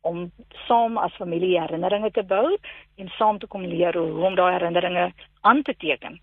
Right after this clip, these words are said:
ter wille van die nageslag. En ons het ook by,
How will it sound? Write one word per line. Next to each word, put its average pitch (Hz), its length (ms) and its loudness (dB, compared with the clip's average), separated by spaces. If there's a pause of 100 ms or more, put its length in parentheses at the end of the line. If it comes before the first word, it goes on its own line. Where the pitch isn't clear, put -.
(420)
ter 180 140 -4
wille 160 200 0
van 208 120 -6
die 175 120 -6
nageslag. 175 720 0
En 185 180 -4
ons 180 160 -4
het 180 220 0
ook 247 160 4 (1000)
by, 185 80 0